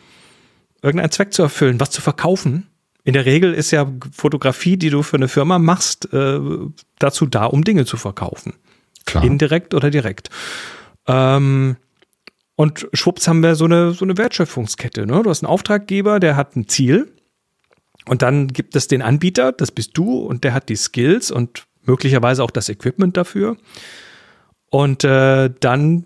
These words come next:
Speaker 1: schaffst du einen Mehrwert für den Kunden. Und das ist dann was wert. Und das ist, da, da findet dann eine finanzielle Transaktion statt. Und,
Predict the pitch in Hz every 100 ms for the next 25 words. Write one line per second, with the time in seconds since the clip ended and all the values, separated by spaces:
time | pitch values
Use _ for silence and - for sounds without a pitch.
0 | 202 160 156 156 - - 160 208 208 -
1 | - 127 147 156 123 131 156 165 151 165
2 | 185 247 208 120 117 113 156 - 175 185
3 | 180 - 190 180 135 123 110 110 - -
4 | - - _ - 147 151 151 - - 127
5 | 135 151 143 139 131 131 127 143 127 123
6 | 120 120 - 110 101 - - - 175 185
7 | - 139 - -